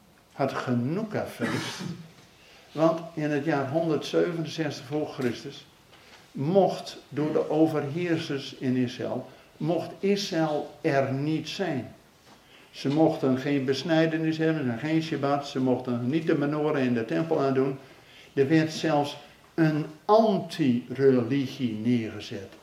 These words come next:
Dat ze een varken gingen offeren op het altaar van God. En de hele Griekse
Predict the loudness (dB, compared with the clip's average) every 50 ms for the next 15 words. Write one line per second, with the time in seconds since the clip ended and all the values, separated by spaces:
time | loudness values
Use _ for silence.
0 | -20 -20 -20 -20 -20 -12 -6 -2 0 0 0 0 -2 -4 -4 -4 -4 -4 -4 -4
1 | -8 -4 0 2 2 4 2 2 0 -4 -4 -4 -4 -4 -2 0 0 0 0 -2
2 | -4 -8 -14 -20 -20 -12 -2 4 6 6 6 6 4 2 2 2 0 -2 -6 -10
3 | -14 -18 -6 0 0 2 2 4 2 2 2 2 2 2 2 2 0 -2 -2 0
4 | 0 0 0 0 2 2 2 0 0 -4 -10 -18 -20 -20 -20 -20 _ _ _ -20
5 | -20 -20 -20 -20 -20 -20 -18 -18 -18 -18 -20 -20 -20 _ _ _ _ _ _ _
6 | _ _ -2 0 0 0 0 -2 -4 -6 -12 -18 -20 -20 -20 -20 -20 -20 -20 -20
7 | -20 -20 _ _ _ _ _ -14 -6 -2 -2 0 0 2 4 4 6 6 6 4
8 | 4 2 -2 -4 -2 0 0 0 0 -2 -4 -8 -4 0 2 2 2